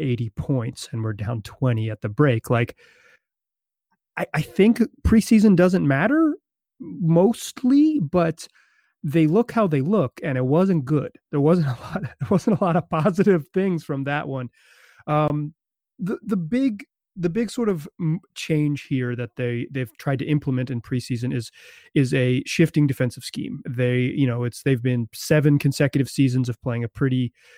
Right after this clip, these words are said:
standard drop coverage with dropping the big man back in pick and rolls, and they, they're shifting things up. They wanna play a little more aggressive. What have you seen, if you, um, in your viewing of the Blazers in the exhibition world, from that new defensive look?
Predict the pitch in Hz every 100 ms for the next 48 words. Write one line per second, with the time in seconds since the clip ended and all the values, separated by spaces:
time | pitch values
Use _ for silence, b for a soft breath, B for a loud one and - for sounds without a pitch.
0 | b - - 131 131 113 135 127 - 214
1 | 185 160 127 117 135 123 - 120 160 151
2 | 143 131 127 127 117 131 127 131 127 120
3 | 117 - 123 123 - _ _ _ - -
4 | 196 202 180 175 147 135 131 131 - 135
5 | 175 202 175 131 143 139 - 127 - b
6 | b b 156 151 202 165 202 180 160 -
7 | 175 160 156 151 156 143 147 143 135 127
8 | 127 127 - 147 143 135 120 147 151 139
9 | 127 131 131 127 123 127 127 131 131 131
10 | - 120 120 120 113 - 131 131 123 131
11 | 127 131 127 120 123 127 117 123 135 -
12 | -